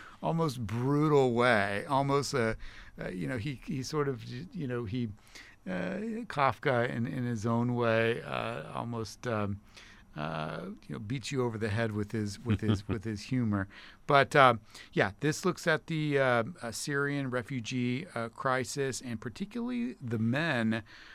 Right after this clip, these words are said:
Speaker 1: uh, who, uh, have to sort of, uh, live, uh, you know, uh, you know, carry on and live, um, and, and kind of the absurdities that happen, um,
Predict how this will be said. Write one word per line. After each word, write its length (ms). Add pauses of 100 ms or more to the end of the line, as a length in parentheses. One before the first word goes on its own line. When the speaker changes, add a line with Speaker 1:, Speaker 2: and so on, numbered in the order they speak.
(160)
Speaker 1:
uh, 440
who, 720 (120)
uh, 320 (140)
have 280
to 140
sort 260
of, 240
uh, 240 (500)
live, 520 (140)
uh, 460 (240)
you 100
know, 300 (100)
uh, 140 (1040)
you 220
know, 120
carry 420
on 440
and 220
live, 460 (400)
um, 480
and, 340
and 180
kind 260
of 80
the 140
absurdities 960
that 160
happen, 680 (480)
um, 540